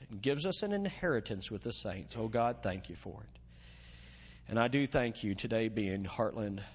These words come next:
Sunday. I thank you for sending this school here.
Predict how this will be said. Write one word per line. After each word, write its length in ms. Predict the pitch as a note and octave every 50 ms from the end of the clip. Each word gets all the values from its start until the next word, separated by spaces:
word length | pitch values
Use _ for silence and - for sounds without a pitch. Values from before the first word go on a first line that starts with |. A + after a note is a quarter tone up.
| - - - - - - - - - - -
Sunday. 680 | - - - G#2+ G#2 G2 F#2 F#2+ F#2+ F#2 F2+ F#2+ F2+ - - - - - - - - - - - - - - - - - - -
I 40 | -
thank 280 | - C3+ A#2+ A#2+ -
you 60 | C3+
for 140 | - - B2+
sending 360 | - - - C#3 B2+ A#2+ A2+
this 180 | A2 A2 A#2 -
school 300 | - - - A#2 G#2 G2+
here. 320 | F#2 - - E2+ D2+ -